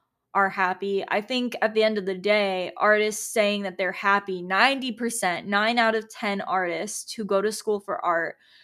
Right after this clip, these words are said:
saying that they're happy with the decision that they made to study art and pursue art as a career. I just think that's the most telling statistics of them all, because at the end of the day, especially if,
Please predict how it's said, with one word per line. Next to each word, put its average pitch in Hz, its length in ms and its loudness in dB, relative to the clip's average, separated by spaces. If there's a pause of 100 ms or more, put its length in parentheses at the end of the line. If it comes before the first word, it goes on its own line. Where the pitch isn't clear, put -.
saying 330 460 4
that 294 160 0
they're 240 140 2
happy 220 440 2
with 190 160 -2
the 202 80 -2
decision 226 560 -2
that 220 180 -2
they 208 160 0
made 190 560 -2
to 190 520 -4
study 311 460 4
art 175 360 0
and 208 160 -4
pursue 262 540 -4
art 220 260 4
as 208 120 -4
a 202 60 -6
career. 202 800 -2
I 240 140 8
just 285 180 -4
think 254 220 -4
that's 208 220 2
the 214 100 -2
most 196 420 0
telling 196 360 -2
statistics 196 580 -4
of 175 140 -6
them 175 160 -6
all, 160 180 -4
because 214 320 -4
at 226 140 0
the 233 120 -2
end 240 160 -2
of 240 100 -6
the 220 100 -4
day, 180 320 0
especially 277 640 -2
if, 208 320 -4